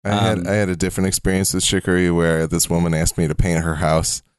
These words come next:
Speaker 1: and I painted it two different colors. And at one point, she's like, "Wait, wait, wait, stop! You should erase some of that." And I went to erase some of it, and it, she just never, like, interrupted me again. So I just kept going, and then I basically erased it all. She was like, "Okay,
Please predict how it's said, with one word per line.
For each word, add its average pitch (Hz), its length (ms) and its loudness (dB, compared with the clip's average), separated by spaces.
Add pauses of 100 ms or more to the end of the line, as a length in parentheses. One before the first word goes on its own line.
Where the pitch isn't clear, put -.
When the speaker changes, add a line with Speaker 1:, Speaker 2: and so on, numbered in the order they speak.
(380)
Speaker 1:
and 85 100 0
I 82 80 0
painted 87 400 0
it 80 220 0
two 98 160 0
different 82 300 -4
colors. 80 540 0 (100)
And 82 220 -2
at 80 160 -2
one 87 160 0
point, 82 200 -2
she's 90 160 -2
like, 85 140 -2
"Wait, 104 180 0
wait, 101 120 0
wait, 80 180 -6
stop! 82 400 -2 (720)
You 104 140 -2
should 90 380 0 (180)
erase 85 360 2
some 80 220 -2
of 76 60 0
that." 73 240 -2 (680)
And 87 100 0
I 90 60 2
went 90 260 0
to 101 120 0
erase 85 340 0
some 87 200 0
of 82 160 0
it, 80 180 -2 (140)
and 85 320 -2
it, 87 120 0
she 85 200 0
just 80 180 -2
never, 82 220 -2
like, 80 180 -2
interrupted 82 500 -2
me 92 140 0
again. 95 300 0
So 82 160 -2
I 82 40 0
just 80 200 -4
kept 85 200 -2
going, 80 340 0
and 85 100 2
then 80 80 0
I 82 80 -2
basically 90 500 0
erased 82 400 0
it 82 100 -2
all. 82 220 2
She 92 120 -2
was 85 100 0
like, 85 140 -2
"Okay, 85 440 -2